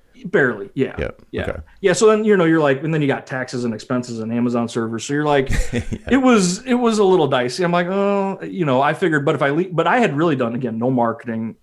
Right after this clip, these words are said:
Speaker 1: not really pushed hard, not made any outbound phone calls. These were all just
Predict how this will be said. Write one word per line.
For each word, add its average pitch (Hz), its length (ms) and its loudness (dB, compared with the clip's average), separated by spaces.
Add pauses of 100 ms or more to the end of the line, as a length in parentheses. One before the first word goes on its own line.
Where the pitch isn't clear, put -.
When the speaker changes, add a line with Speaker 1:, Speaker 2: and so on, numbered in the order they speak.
Speaker 1:
not 139 220 -4
really 131 160 2
pushed - 320 -4
hard, 113 240 -6 (260)
not 175 180 0
made 160 140 0
any 156 340 -4
outbound 139 400 -2
phone 135 200 -4
calls. 110 160 -8
These 165 140 -4
were 131 120 -4
all 127 200 0
just 113 280 -10